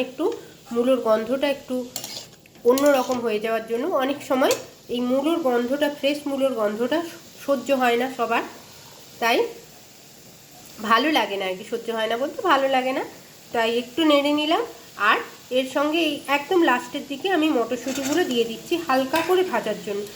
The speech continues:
কারণ মটরশুঁটি খুব একটা বেশি ভাজা হয়ে গেলে তরকারির সঙ্গে ভালো লাগে না, তাই একটু হালকা করে নেড়ে নিচ্ছি আর কিছুক্ষণ।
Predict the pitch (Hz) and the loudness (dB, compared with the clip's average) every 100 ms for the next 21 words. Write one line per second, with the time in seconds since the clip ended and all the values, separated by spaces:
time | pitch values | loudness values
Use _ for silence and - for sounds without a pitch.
0 | - - 285 277 262 302 320 339 339 285 | -12 -2 4 4 4 0 -2 -2 -2 -2
1 | 277 294 302 262 - - 214 240 262 269 | 0 0 0 -2 -4 -4 -2 -2 0 0
2 | 247 247 370 285 220 226 226 - 233 247 | 0 0 0 0 0 -2 -4 -4 -2 -2
3 | - - - - 240 247 226 208 185 185 | -2 -8 -18 -12 0 4 4 2 -2 -4
4 | 180 - - - - - - - - - | -6 -12 -14 -10 -10 -10 -14 -14 -18 -8
5 | - 226 233 233 269 254 254 262 277 269 | 0 4 2 2 0 0 0 0 0 2
6 | 262 247 262 285 - 320 277 262 262 269 | 2 2 2 -2 -2 0 0 -2 -8 -10
7 | - 339 | -2 -2